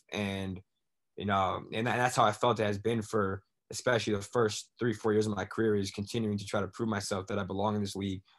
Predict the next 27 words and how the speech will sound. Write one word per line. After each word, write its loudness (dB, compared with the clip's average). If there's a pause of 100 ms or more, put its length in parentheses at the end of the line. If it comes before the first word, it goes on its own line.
(160)
that 2
I 2
belong 2
as 0
a 0
starter 0
and, -4
and -6
things -2
along -4
those -2
lines. -4 (360)
And 0
in 0
sac, 4
it 0
just -4
took -2
a -4
little 0
longer. 0
We -4
talked 0
about -2
coaches 0
and -2
preferences. -2